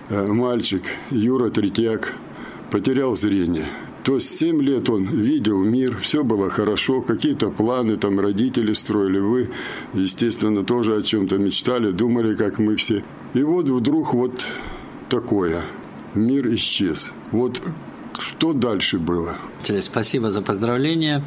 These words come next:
Speaker 2: Константин Александрович. Ну, что сказать. Конечно, когда ш-, до школы я видел, я мечтал быть и капитаном дальнего плавания.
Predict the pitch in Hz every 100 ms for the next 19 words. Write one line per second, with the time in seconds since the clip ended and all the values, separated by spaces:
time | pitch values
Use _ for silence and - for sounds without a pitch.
0 | - - 104 - 110 113 107 - 117 104
1 | - 107 95 90 127 160 143 - - -
2 | - 151 - 123 107 95 - 139 170 175
3 | - 143 123 113 107 107 98 98 95 90
4 | 113 107 120 110 101 87 - - - 98
5 | 95 92 90 107 - - 160 139 117 107
6 | 101 95 92 92 139 151 139 113 95 98
7 | 110 107 95 - 113 98 104 95 - 92
8 | 92 95 - 104 98 92 87 95 90 90
9 | 82 98 120 131 123 110 107